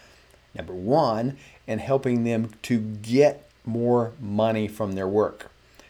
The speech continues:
So to find work you love may be starting another company or starting your own company or finding, uh, work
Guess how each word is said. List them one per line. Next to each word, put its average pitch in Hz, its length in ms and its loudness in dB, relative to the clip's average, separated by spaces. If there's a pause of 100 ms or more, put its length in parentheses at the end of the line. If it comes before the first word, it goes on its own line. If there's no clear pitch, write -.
So 139 120 8
to 131 80 4
find 160 340 2
work 139 240 4
you 127 100 4
love 120 400 4
may 117 380 2
be 120 240 2
starting 120 480 0
another 120 300 0
company 135 640 -4
or 98 140 -6
starting 123 360 0
your 107 200 2
own 175 200 4
company 87 380 -4 (640)
or 120 160 4
finding, 120 800 0
uh, 104 160 0
work 104 460 -2